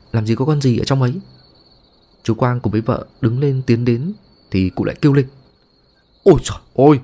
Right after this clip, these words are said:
cẩn thận, không nó cắn cho bây giờ." Hai chú thím khựng lại,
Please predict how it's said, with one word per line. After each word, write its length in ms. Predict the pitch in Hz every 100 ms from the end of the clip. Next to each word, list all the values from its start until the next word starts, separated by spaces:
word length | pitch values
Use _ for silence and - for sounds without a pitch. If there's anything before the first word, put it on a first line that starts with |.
| - _ _ -
cẩn 200 | 107 -
thận, 140 | 143 - _ -
không 140 | 151
nó 60 | 156
cắn 220 | 151 156
cho 100 | 185
bây 120 | 170
giờ." 400 | 160 131 160 135 - _ _ _ _ _ _ _ _ _ _ _ _ _ _ _ _ _ _ _ _ _
Hai 160 | 110
chú 140 | 107 107
thím 280 | 107 107 151
khựng 180 | -
lại, 160 | 110 -